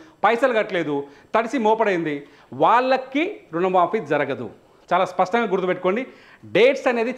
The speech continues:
చాలా ముఖ్యం. జీవోలో ప్రభుత్వం చాలా స్పష్టంగా చెప్పింది. మీరు ఈ స్పష్టత కోసం మీ బ్యాంక్ స్టేట్మెంట్ని తీసుకొని, మీ స్థానికంగా ఉన్న అగ్రికల్చర్ ఆఫీస్కి వెళ్ళి, అక్కడ ఏఈఓ ఉంటారు, ఆయన దగ్గరికి వెళ్ళి మీరు మీ ఫిర్యాదును,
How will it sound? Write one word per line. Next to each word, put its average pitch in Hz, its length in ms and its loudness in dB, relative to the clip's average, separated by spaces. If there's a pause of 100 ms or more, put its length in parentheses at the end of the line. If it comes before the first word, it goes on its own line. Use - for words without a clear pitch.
చాలా 202 160 4
ముఖ్యం. 175 420 -2 (300)
జీవోలో 226 440 2
ప్రభుత్వం 208 440 -2
చాలా 190 100 0
స్పష్టంగా 240 500 0
చెప్పింది. 208 520 0 (240)
మీరు 196 140 4
ఈ 208 80 0
స్పష్టత 247 440 -2
కోసం 233 400 2 (360)
మీ 196 140 4
బ్యాంక్ 220 540 0
స్టేట్మెంట్ని 220 600 0
తీసుకొని, 185 500 2 (300)
మీ 202 120 0
స్థానికంగా 240 560 0
ఉన్న 214 380 2 (140)
అగ్రికల్చర్ 226 520 0
ఆఫీస్కి 180 340 0
వెళ్ళి, 170 380 0
అక్కడ 185 320 0 (120)
ఏఈఓ 254 420 4
ఉంటారు, 196 520 2 (280)
ఆయన 185 180 0
దగ్గరికి 214 380 0
వెళ్ళి 180 280 -2 (260)
మీరు 233 420 2
మీ 208 160 0
ఫిర్యాదును, 190 640 0